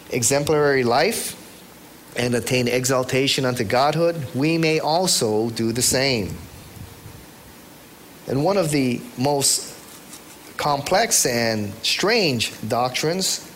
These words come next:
is the incarnation of Jesus Christ. According to Mormon teaching, God the Father came down, inhabited a physical body,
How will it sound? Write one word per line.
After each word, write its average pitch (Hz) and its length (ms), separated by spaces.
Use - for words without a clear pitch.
is 165 220
the 165 200
incarnation 185 800
of 123 160
Jesus 123 380
Christ. 160 480
According 220 380
to 220 120
Mormon 185 420
teaching, 175 440
God 170 320
the 202 60
Father 190 480
came 160 280
down, 131 240
inhabited 196 640
a 185 80
physical 196 580
body, 135 520